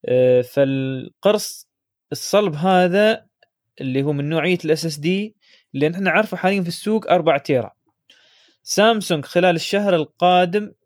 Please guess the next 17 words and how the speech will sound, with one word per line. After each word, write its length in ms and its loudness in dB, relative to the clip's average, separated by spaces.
أو 400 -2
بالأحرى 420 0
الشهر 500 -2
ثمانية، 640 0
آه، 460 -12
على 80 -14
أساس 300 -8
إني 280 -8
أصح 340 -12
على 120 -6
المعلومة، 480 -6
بتطلق 1200 -2
اس 140 -2
اس 120 -4
دي 220 -4
جديد، 520 0
آه، 640 2